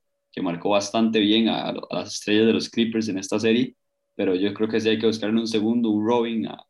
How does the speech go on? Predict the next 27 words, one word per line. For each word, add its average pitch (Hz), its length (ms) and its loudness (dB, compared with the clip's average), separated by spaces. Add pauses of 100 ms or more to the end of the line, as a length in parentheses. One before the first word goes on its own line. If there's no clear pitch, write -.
a 92 100 -6
Lu-, 104 300 -2
a 98 80 -4
Luka, 127 400 2
porque 101 180 -4
se 90 120 -6
está 90 180 -4
desperdiciando 98 480 0
el 113 60 -6
talento 98 320 -2
que 104 100 -2
tiene, 104 460 0 (360)
porque - 320 -8
Luka 98 280 0
está 104 200 -2
ya 104 320 2
para 107 140 -2
hacer 92 180 -2
un 104 160 0
run, 107 220 0
para 92 140 -2
ir 95 60 2
a 98 100 2
esos, 98 400 -8
a 92 80 -4
esos 95 180 -6
finals. 95 500 -4